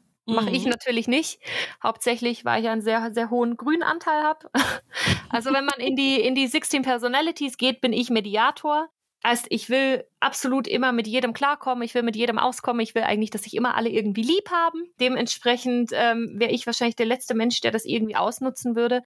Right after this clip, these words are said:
Speaker 1: Achte dementsprechend auch bei meiner Kundenauswahl darauf, dass ich halt die Leute ablehne, bei denen ich mir nicht sicher bin, ob das Produkt oder die Dienstleistung wirklich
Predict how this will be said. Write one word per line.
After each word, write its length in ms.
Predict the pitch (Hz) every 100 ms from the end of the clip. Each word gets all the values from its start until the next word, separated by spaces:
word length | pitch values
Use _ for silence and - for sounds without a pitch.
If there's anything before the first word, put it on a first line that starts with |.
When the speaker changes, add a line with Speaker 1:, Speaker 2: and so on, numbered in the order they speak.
| -
Speaker 1:
Achte 360 | 202 240 - 226
dementsprechend 600 | 240 226 - 240 226 202
auch 120 | 208
bei 100 | 214
meiner 200 | 208 208
Kundenauswahl 1000 | 208 277 311 285 240 262 - 247 247 240
darauf, 560 | 214 226 220 220 233 -
dass 160 | 226 220
ich 160 | -
halt 220 | 214 208 -
die 260 | 202 214 220
Leute 680 | 208 220 220 226 214 208 _ _
ablehne, 880 | - 247 - 233 240 254 262 277 294 254
bei 120 | 226
denen 300 | 226 220 214
ich 160 | 220
mir 100 | 226
nicht 240 | 220 226 -
sicher 300 | 233 233 214
bin, 320 | 214 214 214 - _ -
ob 160 | - -
das 160 | 220 -
Produkt 560 | 214 233 262 - -
oder 260 | - 214 214
die 140 | 208
Dienstleistung 760 | 208 226 240 - 208 220 220 208
wirklich 420 | 214 226 220 -